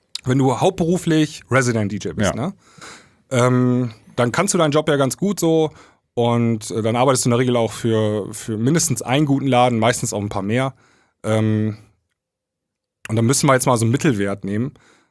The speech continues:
Speaker 1: Ähm,
Speaker 2: Ja, wie viel mal die
Speaker 1: ich würde
Speaker 2: Woche
Speaker 1: s-
Speaker 2: arbeitet der denn?
Speaker 1: Ja, also du kannst ja eigentlich heutzutage eigentlich nur noch zweimal die Woche
Speaker 2: Nur
Speaker 1: arbeiten,
Speaker 2: Freitag
Speaker 1: ne?
Speaker 2: und Samstag.
Speaker 1: Also Freitag, Samstag.
Speaker 2: Freitag,
Speaker 1: Ja. Also
Speaker 2: Samstag arbeite ich als <clears throat> D J, ja.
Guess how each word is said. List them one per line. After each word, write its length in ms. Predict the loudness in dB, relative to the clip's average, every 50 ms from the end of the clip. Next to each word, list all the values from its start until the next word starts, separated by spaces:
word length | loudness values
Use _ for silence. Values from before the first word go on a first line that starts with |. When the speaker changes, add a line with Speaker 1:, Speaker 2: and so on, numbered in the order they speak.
| _ _ _ _ -8
Speaker 1:
Ähm, 520 | -6 -4 -2 -2 -2 -2 -4 -6 -6 -8 -12 _ _ _ _ _ _ _ _ -6
Speaker 2:
Ja, 140 | -4 0 0
wie 100 | 0 0
viel 140 | 2 0 2
mal 180 | 2 0 0
die 80 | 0 -2
Speaker 1:
ich 80 | 0
würde 180 | 2 2 2 4
Speaker 2:
Woche 80 | 4 4
Speaker 1:
s- 60 | 4
Speaker 2:
arbeitet 540 | 4 2 2 2 2 0 0 -4 -8 -6 -6
der 80 | -6 -6
denn? 260 | -6 -8 -10 -12 -14 _ _ _ _ _ _ _ _ _ _ _ _ _ _ _ _ -2
Speaker 1:
Ja, 200 | 0 2 2 2 0 -4 -6 -6
also 400 | -4 -2 0 2 2 0 -2 -4 -10 _ -18 -12
du 120 | -8 -6 -2
kannst 220 | -2 0 0 2
ja 60 | 2
eigentlich 220 | 2 2 2 0 0
heutzutage 460 | 0 0 0 -2 -2 0 0 2 2
eigentlich 200 | 0 0 2 2
nur 100 | 2 2
noch 80 | 0 -2
zweimal 260 | -2 -2 0 0 0
die 80 | -2 -2
Woche 160 | -4 -4 -2
Speaker 2:
Nur 100 | -2 -2
Speaker 1:
arbeiten, 140 | 0 0 0
Speaker 2:
Freitag 200 | 2 2 2 2
Speaker 1:
ne? 60 | 2
Speaker 2:
und 60 | 2 0
Samstag. 280 | 0 0 0 -2 -2 -2
Speaker 1:
Also 80 | 0
Freitag, 240 | 0 0 0 0 0
Samstag. 380 | 0 0 -2 -2 -2 -4 -6 -2
Speaker 2:
Freitag, 420 | -2 0 2 2 2 2 2 2
Speaker 1:
Ja. 40 | 2 2 2 2 2
Also 180 | 2 2 2 2
Speaker 2:
Samstag 680 | 2 2 0 -2 -2 -2 0 2 2 2 2 0 0
arbeite 540 | 0 2 2 2 2 2 2 0 0 0 -2
ich 140 | -2 0 0
als 220 | 0 0 0 -2
<clears throat> 20 |
D 80 | -4 -6 -8
J, 260 | -6 -6 -8 -6 -4 -4
ja. 180 | -4 -6 -6